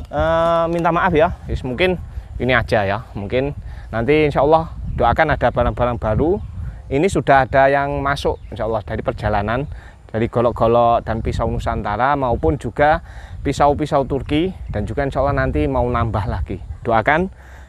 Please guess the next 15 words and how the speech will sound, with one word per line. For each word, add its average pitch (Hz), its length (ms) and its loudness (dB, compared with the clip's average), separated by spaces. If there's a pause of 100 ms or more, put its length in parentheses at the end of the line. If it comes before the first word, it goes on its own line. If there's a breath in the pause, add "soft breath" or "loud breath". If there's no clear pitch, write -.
(140 loud breath)
saja 127 400 2
semoga 131 400 -4
diberi 110 240 -6
keberkahan, 123 800 -2
lancar, 127 560 0
banyak 107 240 -4
barang-barang 110 640 -4
yang 117 160 -4
murah 117 480 0 (320 loud breath)
dan 110 160 -4
berkualitas. 101 720 -2
Mungkin 180 320 4 (160)
begini 123 240 -2
aja, 139 240 2
dulur. 165 240 4